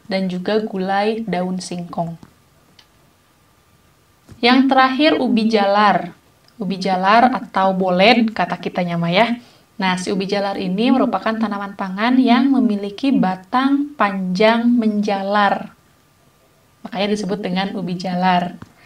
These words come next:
Tipe pertumbuhannya dapat berupa semak, semak menjalar, ataupun menjalar. Terus, ubi jalar itu dapat diperbanyak dengan menggunakan bagian ubinya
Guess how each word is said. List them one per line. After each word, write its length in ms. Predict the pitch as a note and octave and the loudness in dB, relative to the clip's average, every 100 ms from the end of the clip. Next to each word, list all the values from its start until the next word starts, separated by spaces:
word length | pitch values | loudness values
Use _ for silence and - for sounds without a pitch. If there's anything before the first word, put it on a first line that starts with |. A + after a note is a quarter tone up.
| - - | -20 -2
Tipe 240 | B3+ C#4 | 4 4
pertumbuhannya 1300 | C4+ A#3+ A#3 G#3+ G#3+ A3 G3 F#3 F3+ G#3 B3+ D#4+ D#4+ | 4 2 0 2 0 -2 -6 -6 -2 0 2 2 -2
dapat 500 | G3+ F#3+ F#3+ A#3+ B3 | -4 -6 0 0 2
berupa 320 | A3+ G3 G3 F#3+ | -4 -6 -8 -8
semak, 560 | F#3 F3+ F#3 B3+ C#4+ - - _ _ | -6 -4 -2 -2 -4 -10 -20 _ _
semak 480 | - B3 A#3+ A#3+ A3 | -8 2 4 4 2
menjalar, 800 | F#3+ F3+ F#3+ F3+ G3 A#3 C4+ C#4+ - _ | -6 -4 -2 0 2 4 2 0 -8 _
ataupun 560 | G#3 - F#3+ F#3+ G#3+ G#3 | -10 -4 -4 -4 -4 -4
menjalar. 560 | F#3 F#3 F3+ F3 F3 - _ _ _ _ _ _ _ _ _ _ | -4 -2 -4 -4 -8 -16 _ _ _ _ _ _ _ _ _ _
Terus, 560 | F#3 F#3 A3 C#4 D4 - _ - | -4 2 4 4 2 -6 _ -10
ubi 200 | G3 G3+ | -6 -2
jalar 560 | B3 D4+ B3+ F#3 G3 | 0 2 4 4 2
itu 240 | G#3+ B3 A3+ | -2 -2 0
dapat 320 | A3 A#3 A#3+ | 2 2 0
diperbanyak 600 | B3+ C4+ D4 D#4 D#4 D#4 | -2 2 4 2 -2 -2
dengan 680 | F#3+ F#3 G3 A#3+ C#4 C#4+ - - _ | -4 -4 -2 0 0 0 -6 -18 _
menggunakan 760 | G#3+ G#3+ G#3 G3 F#3+ - C#4 B3+ | -6 -4 -4 -4 -4 0 2 4
bagian 480 | G3+ F#3 G3 F#3 - | 4 2 -2 -2 -4
ubinya 960 | F3 F3 - - G#3 A3+ A#3+ B3 B3+ | -8 -8 -8 -4 0 2 4 4 2